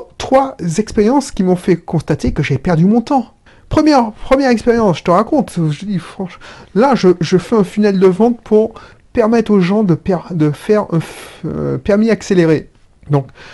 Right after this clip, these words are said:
de temps en temps, euh, y a, les gens s'inscrivent dans le tunnel de vente et je leur donne des vidéos.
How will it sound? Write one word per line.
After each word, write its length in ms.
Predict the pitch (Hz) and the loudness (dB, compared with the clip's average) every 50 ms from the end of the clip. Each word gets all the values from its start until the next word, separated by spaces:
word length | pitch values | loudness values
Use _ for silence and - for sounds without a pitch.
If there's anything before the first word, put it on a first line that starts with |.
| - - | -8 -4
de 60 | - | -2
temps 220 | 165 - 165 139 147 | 0 0 0 2 0
en 80 | 139 | 0
temps, 360 | 127 - 196 240 262 262 269 262 - - - - - - - | 0 2 2 2 2 2 0 -4 -8 -20 -20 -20 -18 -8 -2
euh, 220 | 156 147 143 143 | 0 2 4 4
y 80 | 135 143 | 4 2
a, 40 | 147 151 | 2 2
les 140 | 170 156 151 | 2 2 2
gens 120 | 165 175 | 2 2
s'inscrivent 640 | 165 170 175 156 - - - 196 190 170 143 131 127 - - - _ _ - | 0 0 -2 -4 -4 -4 0 0 0 0 0 -4 -8 -12 -16 -20 _ _ -2
dans 400 | 139 135 131 127 123 120 120 123 | 0 2 2 2 2 2 0 0
le 120 | 123 123 | 0 -2
tunnel 280 | - - 139 131 123 113 | -4 -4 -4 -2 -2 0
de 80 | 117 | -2
vente 460 | 110 113 160 208 240 233 - - - - - - - - | 0 2 2 0 0 -2 -6 -14 -16 -18 -20 -20 -16 -6
et 200 | - 214 269 269 | -2 0 2 2
je 120 | 185 - 180 | 2 2 2
leur 100 | 156 143 | 2 4
donne 180 | 156 196 214 185 | 4 2 4 4
des 120 | 165 156 | 2 2
vidéos. 400 | 143 156 147 151 143 135 120 - | 2 2 2 2 2 2 0 -4